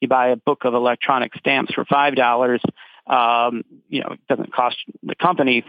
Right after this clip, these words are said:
five dollars to send an email, but, you know, they, they pocket that revenue, and that offsets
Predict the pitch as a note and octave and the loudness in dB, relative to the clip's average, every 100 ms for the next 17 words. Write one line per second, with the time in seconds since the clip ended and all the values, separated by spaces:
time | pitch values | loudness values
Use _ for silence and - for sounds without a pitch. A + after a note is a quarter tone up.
0 | - A2+ A2+ A#2 A2+ A#2 A#2 - - B2 | -2 0 2 2 2 2 0 0 2 2
1 | A#2+ A#2 A#2 A#2+ A#2 A#2+ - - - _ | 2 2 2 2 2 2 -2 -20 -20 _
2 | B2+ B2 A#2+ - - _ _ - D3+ A2+ | 2 4 2 -4 -20 _ _ -2 2 2
3 | A#2 C3 C3 B2+ - - B2+ A#2+ A#2+ - | 2 2 2 2 -2 -2 2 2 2 -2
4 | _ - B2 A#2+ - - - B2+ A#2+ A2+ | _ -2 0 0 -4 -6 -12 -4 0 0
5 | - - C#3 D3 C#3+ B2+ A#2+ A#2 A#2 - | -4 -2 2 2 2 2 2 2 0 -2
6 | B2+ A#2 B2 A#2+ A#2+ - - C3 | -2 0 2 2 2 0 0 0